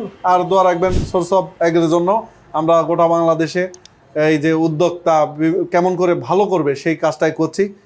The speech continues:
অনেক মুদি দোকানদার আমাদের এখান থেকে নিছে, এটা একটা এক্সট্রা আয়ের অংশ,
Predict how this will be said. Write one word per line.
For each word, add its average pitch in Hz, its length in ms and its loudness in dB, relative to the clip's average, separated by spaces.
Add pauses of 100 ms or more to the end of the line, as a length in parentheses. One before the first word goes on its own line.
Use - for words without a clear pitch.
(340)
অনেক 262 280 2
মুদি 226 220 0
দোকানদার 175 480 2 (100)
আমাদের 170 260 2
এখান 156 200 0
থেকে 156 140 -2
নিছে, 147 240 -4
এটা 220 220 2
একটা 240 220 0
এক্সট্রা 220 300 0
আয়ের 202 160 4
অংশ, 190 280 0